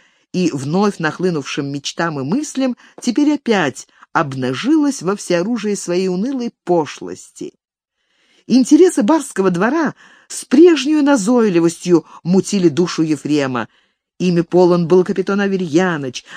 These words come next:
о них говорили в конторе, в конюшне. С точки зрения этих интересов рассматривали поведение Фелицаты Никаноровны, рассуждали об урожае, о ценах,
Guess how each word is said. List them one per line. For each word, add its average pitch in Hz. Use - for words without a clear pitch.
о 185
них 226
говорили 233
в -
конторе, 220
в -
конюшне. 233
С -
точки 165
зрения 160
этих 170
интересов 147
рассматривали 226
поведение 160
Фелицаты 139
Никаноровны, 190
рассуждали 185
об 147
урожае, 135
о 113
ценах, 208